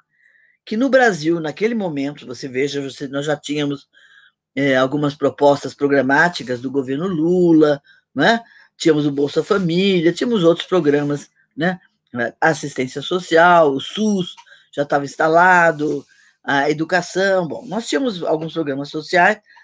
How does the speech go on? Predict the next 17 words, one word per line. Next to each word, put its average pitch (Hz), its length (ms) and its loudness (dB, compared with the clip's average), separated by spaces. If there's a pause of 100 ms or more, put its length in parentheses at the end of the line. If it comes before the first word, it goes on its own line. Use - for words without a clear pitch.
(580)
e 220 100 -2
mesmo 254 320 4
assim 196 320 -2
o 202 60 -2
governo 175 340 0
federal, 170 420 0
naquele 156 300 -6
momento, 180 480 -6
descobriu 175 680 -4 (600)
que 214 120 -4
no 269 180 2
Brasil 202 600 2
existiam, 165 760 0 (180)
naquele, 131 480 -12 (100)
naquele 104 320 -18
momento, 135 640 -12 (720)
é, 143 640 6